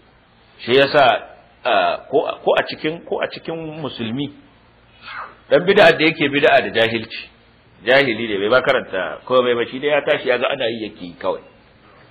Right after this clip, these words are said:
To irin wannan ya fi saurin farautowa zuwa sunna. Amma wanda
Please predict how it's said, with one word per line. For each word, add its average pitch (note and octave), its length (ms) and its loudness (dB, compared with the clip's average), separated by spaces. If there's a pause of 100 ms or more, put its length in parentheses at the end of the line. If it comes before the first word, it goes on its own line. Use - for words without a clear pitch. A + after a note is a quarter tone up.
(120)
To - 80 -12
irin E3 180 0
wannan D#3+ 300 2
ya D3+ 100 6
fi D3 60 -6
saurin D3 320 0
farautowa D3+ 580 2
zuwa A2+ 220 0
sunna. F#2 240 -12 (1120)
Amma A#2+ 340 4
wanda D3 580 4